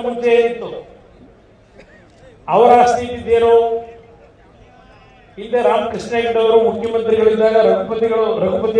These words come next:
ಅವರು ಅವತ್ತು ನಮ್ಮ ರಾಜ್ಯದಲ್ಲಿ ಮಂತ್ರಿಗಳಿದ್ರು. ಆ ಸಂದರ್ಭದಲ್ಲಿ black and white ಟಿ ವಿ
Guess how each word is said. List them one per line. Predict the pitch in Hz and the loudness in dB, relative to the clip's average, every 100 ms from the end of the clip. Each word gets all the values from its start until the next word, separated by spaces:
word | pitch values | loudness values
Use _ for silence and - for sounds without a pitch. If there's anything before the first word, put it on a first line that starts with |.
| 220 | 2
ಅವರು | 226 202 - - - - - _ _ _ _ _ _ - 180 | 2 0 -2 -6 -12 -20 -20 _ _ _ _ _ _ -6 -2
ಅವತ್ತು | 226 226 214 - - - - - - - _ _ _ _ 185 | 0 2 0 0 -6 -12 -18 -20 -20 -20 _ _ _ _ -4
ನಮ್ಮ | 196 208 | -2 0
ರಾಜ್ಯದಲ್ಲಿ | 202 202 214 214 220 196 - - - - _ - - _ _ - _ - 175 | 0 0 -2 -2 0 -2 -6 -12 -18 -20 _ -20 -20 _ _ -20 _ -10 -6
ಮಂತ್ರಿಗಳಿದ್ರು. | 220 226 233 226 220 226 226 | -4 -2 0 2 2 2 4
ಆ | 226 190 | 4 2
ಸಂದರ್ಭದಲ್ಲಿ | 196 226 226 214 214 202 147 - - - - - - - - - | 0 0 0 0 2 2 0 -4 -10 -16 -20 -20 -20 -20 -20 -12
black | 156 180 214 214 | -2 2 2 0
and | 233 220 | 0 0
white | 214 214 | -2 -2
ಟಿ | |
ವಿ | 208 | -4